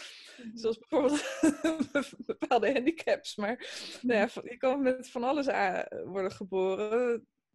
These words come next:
Speaker 2: en dan, dat mensen je nog steeds niet oké vinden, ook al kan je er niks aan doen.
Speaker 1: Ja.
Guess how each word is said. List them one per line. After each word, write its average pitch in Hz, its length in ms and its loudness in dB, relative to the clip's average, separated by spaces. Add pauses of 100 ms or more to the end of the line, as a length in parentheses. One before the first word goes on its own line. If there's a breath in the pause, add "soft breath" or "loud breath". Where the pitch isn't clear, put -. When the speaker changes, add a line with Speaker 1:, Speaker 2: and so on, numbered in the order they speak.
Speaker 2:
en 214 180 -2
dan, 208 280 -6
dat 220 120 -2
mensen 233 340 -2
je 226 40 0
nog 247 100 -2
steeds 311 260 -2
niet 175 160 -4
oké 170 320 0
vinden, 180 240 -8
ook - 140 -4
al 233 80 0
kan 220 160 0
je 214 60 2
er 214 80 -2
niks 208 280 -6
aan 196 140 -4
doen. 214 420 -6 (240 loud breath)
Speaker 1:
Ja. 220 320 -4